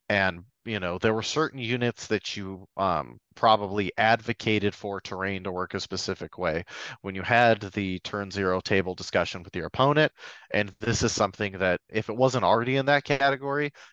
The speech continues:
it's definitely in the category now. I mean, if you were a, a jump player, you definitely made sure it was very clear what things could jump over.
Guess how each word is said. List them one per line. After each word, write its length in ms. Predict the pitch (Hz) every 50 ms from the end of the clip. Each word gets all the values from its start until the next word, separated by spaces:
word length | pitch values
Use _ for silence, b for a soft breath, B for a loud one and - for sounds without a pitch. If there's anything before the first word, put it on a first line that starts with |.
| -
it's 200 | - - - -
definitely 520 | - 98 - 120 107 - - 110 98 98 95
in 80 | 95
the 80 | 90 85
category 520 | - 90 82 82 82 80 87 78 76 85
now. 320 | 82 82 71 53 53 52 - -
I 120 | 82 90
mean, 300 | 92 95 87 80 78 - -
if 160 | - 101 92
you 80 | 98 95
were 220 | 95 95 90 85 80
a, 100 | 78 78 - - - 104
a 20 | 104
jump 420 | - - 135 143 147 - - -
player, 440 | - - 127 120 113 110 110 110 B B B B 117 -
you 120 | 104 107
definitely 420 | 101 113 117 113 - - 113 110 101
made 240 | 98 95 98 98 -
sure 260 | - - 101 87 87
it 100 | 90 -
was 120 | 113 101
very 320 | 92 - 101 98 98 95 -
clear 260 | - - 101 90 95
what 160 | 95 87 -
things 220 | 101 98 90 -
could 100 | - 113 -
jump 240 | - 104 95 87 92
over. 400 | 90 87 82 - 76 69 -